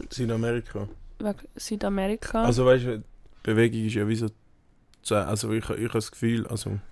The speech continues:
Speaker 1: ich habe ja nicht, wie nicht so viel Ahnung, aber so was ich mitbekomme, ist es mega so südamerikanisch angeguckt. Die ist ja mit den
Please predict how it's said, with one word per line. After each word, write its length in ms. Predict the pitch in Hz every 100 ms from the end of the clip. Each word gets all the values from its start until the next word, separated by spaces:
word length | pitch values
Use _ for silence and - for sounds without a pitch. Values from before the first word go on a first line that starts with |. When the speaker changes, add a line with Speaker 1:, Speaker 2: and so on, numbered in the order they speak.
| - - _
Speaker 1:
ich 120 | -
habe 120 | 110 107
ja 200 | 107 104
nicht, 100 | 117
wie 120 | 117
nicht 180 | 113 -
so 80 | 101
viel 160 | 98
Ahnung, 300 | 107 120 117
aber 180 | 104 98 - - - -
so 180 | - 110
was 160 | 117 120
ich 120 | 120
mitbekomme, 520 | 127 120 - 113 107
ist 80 | 107
es 160 | 104 104
mega 260 | 110 113
so 320 | 107 101 98 -
südamerikanisch 960 | - 113 104 107 101 - 101 107 104 -
angeguckt. 480 | 104 107 107 101 -
Die 60 | 104
ist 80 |
ja 100 | 101
mit 180 | 101 104 -
den 260 | 113 98 95